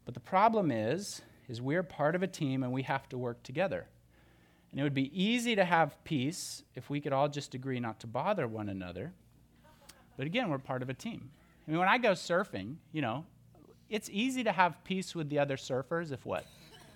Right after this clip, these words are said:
If they stay on their waves and stay off my waves, right? I mean, if, hey, if the wave comes to you, you can catch the wave, you ride that wave. If the wave comes to me,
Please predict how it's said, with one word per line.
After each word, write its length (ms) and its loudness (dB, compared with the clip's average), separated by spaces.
If 140 -12
they 460 0
stay 260 -8
on 140 -4
their 160 -2
waves 520 -2
and 140 -10
stay 220 -6
off 220 -2
my 180 -2
waves, 520 -8
right? 320 0
I 20 -6
mean, 160 2
if, 120 -2
hey, 180 4
if 100 0
the 100 0
wave 280 6
comes 280 2
to 100 -4
you, 100 0
you 180 -2
can 120 -8
catch 300 -4
the 60 -4
wave, 300 -2
you 140 -4
ride 260 0
that 180 -2
wave. 200 -8
If 80 -16
the 80 -8
wave 260 -2
comes 280 -2
to 80 -4
me, 280 -4